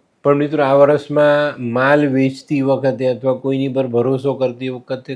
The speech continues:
ખાસ ધ્યાન રાખજો. નજીકથી નજીકનો સગો તમને દગો આપી શકે છે, તો આ બધી બાબતો પર વધુ પડતો આત્મવિશ્વાસ રાખીને કામ નહીં કરતા. તો મિત્રો, આ તો તમારા માટે આ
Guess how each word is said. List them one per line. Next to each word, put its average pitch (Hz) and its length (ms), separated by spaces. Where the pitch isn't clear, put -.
ખાસ 127 240
ધ્યાન 123 400
રાખજો. 101 360
નજીકથી 131 880
નજીકનો 143 720
સગો 135 440
તમને 131 420
દગો 120 320
આપી 120 360
શકે 110 320
છે, 104 160
તો 110 160
આ 113 80
બધી 113 320
બાબતો 117 440
પર 113 260
વધુ 123 280
પડતો 135 340
આત્મવિશ્વાસ 123 880
રાખીને 120 500
કામ 107 240
નહીં 110 360
કરતા. - 460
તો 151 80
મિત્રો, 147 240
આ 135 80
તો 131 140
તમારા 131 300
માટે 127 260
આ 123 460